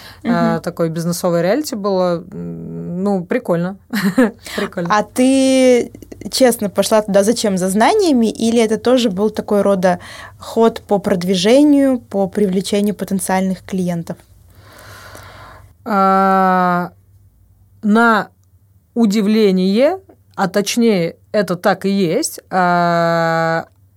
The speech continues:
Speaker 1: одно вытекает всегда из другого. Из пиара и, э, заявления о себе вытекает некое количество клиентов.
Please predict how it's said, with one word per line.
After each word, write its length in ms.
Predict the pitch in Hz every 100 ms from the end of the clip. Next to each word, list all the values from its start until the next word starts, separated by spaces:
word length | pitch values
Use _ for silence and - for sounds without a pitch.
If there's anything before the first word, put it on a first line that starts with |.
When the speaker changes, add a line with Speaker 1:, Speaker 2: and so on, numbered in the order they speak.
| _ _
Speaker 1:
одно 300 | 214 180 240
вытекает 460 | 269 202 180 226 190
всегда 280 | - 170 196
из 100 | 175
другого. 460 | 175 170 170 151 - _ _ _ _ -
Из 180 | 254 -
пиара 640 | - 240 220 180 170 160 165 _ _ _ -
и, 360 | 220 196 170 - _ _ _ -
э, 680 | 175 170 165 160 160 156 - _ _ _ _ _ _ _ -
заявления 840 | 214 170 214 220 226 208 175 170
о 140 | 185
себе 440 | 180 - 190 370 415
вытекает 600 | 226 202 - 302 381 381
некое 340 | 247 330 339
количество 460 | 269 240 247 - 208
клиентов. 640 | 196 190 175 156 147 160